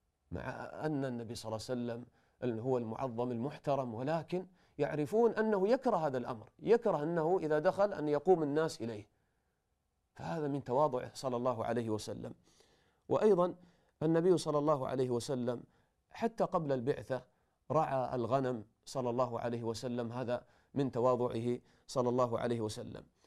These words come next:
إذا نظرت إلى النبي صلى الله عليه وسلم في طعامه وشرابه ونومه ترى التواضع أيضًا. مرة كان النبي صلى الله عليه وسلم هكذا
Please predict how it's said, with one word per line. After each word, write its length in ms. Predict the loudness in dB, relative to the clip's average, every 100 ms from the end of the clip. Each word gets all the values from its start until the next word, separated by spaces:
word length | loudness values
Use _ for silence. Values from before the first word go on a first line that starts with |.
| _ 0
إذا 200 | 4 4
نظرت 340 | 4 4 2
إلى 120 | 2
النبي 260 | 2 2 0
صلى 140 | 0
الله 180 | 0 2
عليه 140 | 2 -2
وسلم 440 | -2 0 0 -2 -6 _ _ _
في 380 | 0 2 4 2
طعامه 680 | 0 2 6 6 6 2 0
وشرابه 680 | -4 -2 4 4 4 2 2
ونومه 680 | 0 2 4 4 4 0 -4 _
ترى 280 | 0 2 0
التواضع 560 | -2 2 2 2 0 -2
أيضًا. 280 | -4 -6 -12 _ _ _ _ _ _ _
مرة 380 | -2 0 2 0
كان 260 | 2 4 4
النبي 280 | 2 0 0
صلى 140 | 0
الله 200 | -2 0
عليه 100 | 0
وسلم 180 | 0 0
هكذا 460 | 0 2 2 0